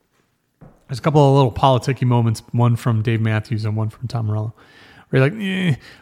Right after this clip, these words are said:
But Tom Morello's was just a little bit more just, uh, intrinsic to Tom Morello and Rage Against the Machine.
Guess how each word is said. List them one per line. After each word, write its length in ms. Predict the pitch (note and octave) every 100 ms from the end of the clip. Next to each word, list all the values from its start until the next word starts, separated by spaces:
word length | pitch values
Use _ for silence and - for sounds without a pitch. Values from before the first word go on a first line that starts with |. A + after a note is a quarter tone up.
| _
But 400 | F#3 F3 - -
Tom 200 | G3 B3
Morello's 460 | A3+ F3 F3 D#3+ B2
was 160 | B2+
just 240 | A2+ G3+ -
a 60 |
little 320 | D3 D3+ F3 D#3
bit 200 | C3+ C#3
more 640 | B2+ B2+ B2 A#2+ A2 G2+ _ _ _ _ _ _ _ -
just, 300 | - - B3+
uh, 40 |
intrinsic 960 | C3 - G3 F3 - D3+ - E3 C3+ C3
to 140 | - B2+
Tom 280 | - B2
Morello 360 | A2+ A#2 A2+ A2
and 220 | A#2 G#2+
Rage 200 | A2 G#2+
Against 240 | A#2+ G#2 -
the 60 |
Machine. 320 | A2+ D3 C#3